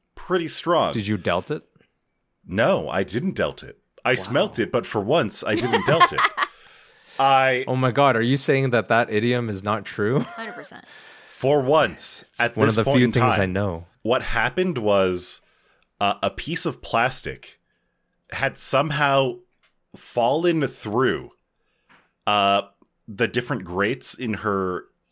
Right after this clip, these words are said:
Speaker 1: in her, uh, dishwasher
Speaker 3: What?
Speaker 1: and landed on the heating element.
Speaker 3: What?
Speaker 1: The heating element burned right through this piece of plastic that was, to give a sense of scale, it was about the size of, like, a small plate.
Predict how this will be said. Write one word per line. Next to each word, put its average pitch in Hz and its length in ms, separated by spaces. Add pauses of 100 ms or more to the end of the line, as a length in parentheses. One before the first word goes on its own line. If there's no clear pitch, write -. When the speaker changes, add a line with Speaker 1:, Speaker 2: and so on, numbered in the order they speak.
(140)
Speaker 1:
in 104 160
her, 92 420
uh, 85 220
dishwasher 82 800
Speaker 3:
What? - 400 (300)
Speaker 1:
and 120 220
landed 151 360
on 139 160
the 117 80
heating 131 360
element. 147 300
Speaker 3:
What? - 380 (420)
Speaker 1:
The 127 180
heating 156 460
element 92 600 (560)
burned 160 520
right 117 600
through 107 800
this 104 240
piece 139 280
of 113 120
plastic 131 500
that 113 180
was, 110 380 (800)
to - 140
give 226 200
a 240 100
sense - 360
of 113 100
scale, 123 440
it 208 80
was 131 140
about 208 200
the 165 100
size 127 460
of, 104 180
like, 104 220
a 107 80
small 101 480
plate. - 540